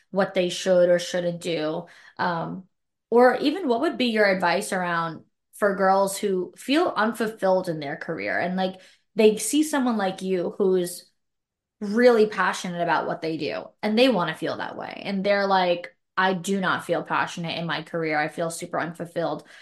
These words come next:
you know, which ultimately lowers confidence. What would be your advice for anybody in that situation?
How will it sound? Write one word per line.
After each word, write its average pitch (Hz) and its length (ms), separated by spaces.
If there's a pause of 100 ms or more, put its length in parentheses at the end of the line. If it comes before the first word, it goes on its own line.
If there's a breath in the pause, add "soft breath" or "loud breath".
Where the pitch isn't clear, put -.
(320 loud breath)
you 202 140
know, 151 360
which 180 280 (300)
ultimately 180 560
lowers 160 400
confidence. 175 640 (120)
What 202 340
would 220 180
be 196 200
your 185 240
advice 170 360
for 175 260
anybody 160 500
in 120 100
that 180 180
situation? - 760